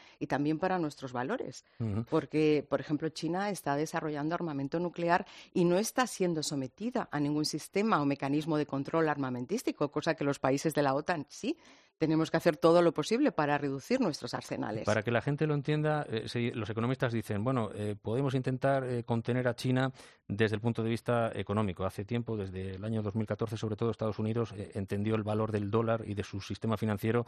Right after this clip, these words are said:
Speaker 2: para apretar las clavijas a, a los comerciantes de materias primas, a países, eh,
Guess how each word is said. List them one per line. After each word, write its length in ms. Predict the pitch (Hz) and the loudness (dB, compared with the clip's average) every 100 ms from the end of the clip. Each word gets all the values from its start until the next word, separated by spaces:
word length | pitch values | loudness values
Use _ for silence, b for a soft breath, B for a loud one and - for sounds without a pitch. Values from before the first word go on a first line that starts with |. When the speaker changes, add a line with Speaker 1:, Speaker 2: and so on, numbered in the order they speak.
| B B B | B B B
Speaker 2:
para 200 | 104 101 | 2 2
apretar 300 | 101 101 104 | 0 -2 0
las 120 | 101 | 0
clavijas 500 | 98 98 104 107 - | 0 0 2 0 -2
a, 200 | 95 92 B B B | -4 -6 B B B
a 120 | 90 | -2
los 100 | 90 | 0
comerciantes 560 | 101 95 - 104 98 90 | 0 0 0 0 0 0
de 100 | 92 | -2
materias 360 | 90 95 87 | -2 -4 -6
primas, 420 | - 143 135 123 | -2 0 2 0
a 120 | 95 87 | -4 -6
países, 540 | 90 104 - 95 - | -6 -6 -4 -6 -4
eh, 260 | 90 92 | -4 -4